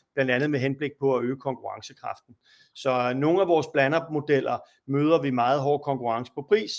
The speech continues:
og der har vi simpelthen været nødt til at lave noget, noget cost out på det, for at kunne, øh, kæmpe lidt længere ned i markedet, end vi, øh,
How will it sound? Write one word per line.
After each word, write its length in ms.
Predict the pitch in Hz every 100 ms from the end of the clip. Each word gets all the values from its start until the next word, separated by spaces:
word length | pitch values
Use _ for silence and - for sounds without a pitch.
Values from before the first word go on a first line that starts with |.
| - _ _ 135
og 80 |
der 60 | 147
har 100 | 147
vi 60 | 139
simpelthen 220 | 151 135
været 140 | 131
nødt 200 | 139 139
til 100 | 151
at 80 | 135
lave 200 | 123 131
noget, 500 | 131 120 117 110 -
noget 160 | 113 -
cost 200 | 127 -
out 200 | 123 131 131
på 100 | 131
det, 160 | 127 135 - _ _
for 100 | 135
at 80 | 131
kunne, 560 | 131 131 123 123 113 110
øh, 60 | 107
kæmpe 460 | 135 127 131 120 117
lidt 180 | 127 131
længere 220 | 127 131
ned 140 | 120
i 40 | 120
markedet, 420 | 107 113 123 117
end 120 | 113
vi, 300 | 113 110 107
øh, 440 | 104 101 104 104